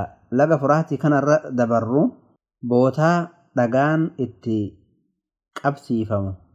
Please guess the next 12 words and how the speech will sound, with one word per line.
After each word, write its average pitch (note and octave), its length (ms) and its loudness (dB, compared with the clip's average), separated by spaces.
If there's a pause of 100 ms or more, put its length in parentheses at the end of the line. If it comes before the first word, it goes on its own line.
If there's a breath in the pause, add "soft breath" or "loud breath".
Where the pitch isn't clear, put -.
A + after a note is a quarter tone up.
(240)
wahii C3 380 2 (720)
irra C3+ 200 2
dabarre G#2 380 -2
jedha. F#2 200 -6 (560)
Kaa G#2+ 160 0
ibiddi A#2+ 360 -2 (140)
qabateetiniin G#2+ 760 -4 (340)
achi G#2 260 -8
teessanii G#2 420 -2
boba'u. G2+ 260 -4 (400)
Ibiddi F3 400 4
kuni C3+ 240 2